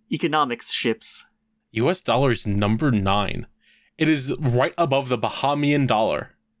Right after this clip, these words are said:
Speaker 1: Yeah, we, uh, we kinda went to shit real fast past couple years, maybe past decade.
Speaker 2: Can't
Speaker 1: Time's
Speaker 2: imagine
Speaker 1: fake.
Speaker 2: why.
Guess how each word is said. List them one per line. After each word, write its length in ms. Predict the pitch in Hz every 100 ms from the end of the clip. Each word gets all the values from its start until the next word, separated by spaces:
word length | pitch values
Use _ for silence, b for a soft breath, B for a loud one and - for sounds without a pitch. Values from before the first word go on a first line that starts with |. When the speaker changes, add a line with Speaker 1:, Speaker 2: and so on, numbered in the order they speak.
| _
Speaker 1:
Yeah, 120 | 147
we, 300 | 127 139 147
uh, 300 | 147 139 127
we 100 | 120
kinda 240 | 135 170 147
went 160 | 139
to 60 | 135
shit 380 | - 135 123 - _ _ _ -
real 220 | 127 123
fast 520 | 131 117 117 - - _ _ _ - -
past 260 | 127 120
couple 240 | - 127 120
years, 480 | 117 117 113 - - _ -
maybe 200 | 135 131
past 300 | - 120 -
decade. 440 | 123 123 143 143
Speaker 2:
Can't 120 | 233 285
Speaker 1:
Time's 100 | -
Speaker 2:
imagine 300 | 220 180 156
Speaker 1:
fake. 80 | 190
Speaker 2:
why. 360 | 185 - 135